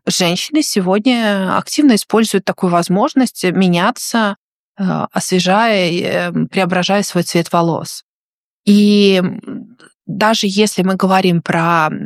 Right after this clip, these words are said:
уходовые линейки, не связанные с окрашиванием, мы всё равно, знаешь, как,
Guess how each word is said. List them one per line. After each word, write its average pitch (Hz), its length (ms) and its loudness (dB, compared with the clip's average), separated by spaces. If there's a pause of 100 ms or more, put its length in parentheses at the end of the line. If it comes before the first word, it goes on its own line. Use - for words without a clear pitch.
уходовые 175 540 0
линейки, 175 540 0
не 185 180 4
связанные 170 520 -2
с - 80 -8
окрашиванием, 196 800 -2
мы 208 120 4
всё - 220 -4
равно, 214 440 2 (340)
знаешь, 226 260 -2
как, - 240 -4